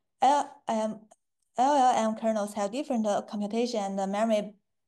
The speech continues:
bandwidth demands across different L P and T L P levels.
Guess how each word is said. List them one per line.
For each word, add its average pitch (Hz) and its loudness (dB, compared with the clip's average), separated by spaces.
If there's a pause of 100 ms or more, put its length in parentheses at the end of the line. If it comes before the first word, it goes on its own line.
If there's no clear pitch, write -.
(160)
bandwidth 233 -2
demands 196 -4
across 202 -2
different 240 -2
L 196 0
P 190 -6
and 185 -4
T 208 -6
L 185 -2
P 185 -8
levels. 208 -2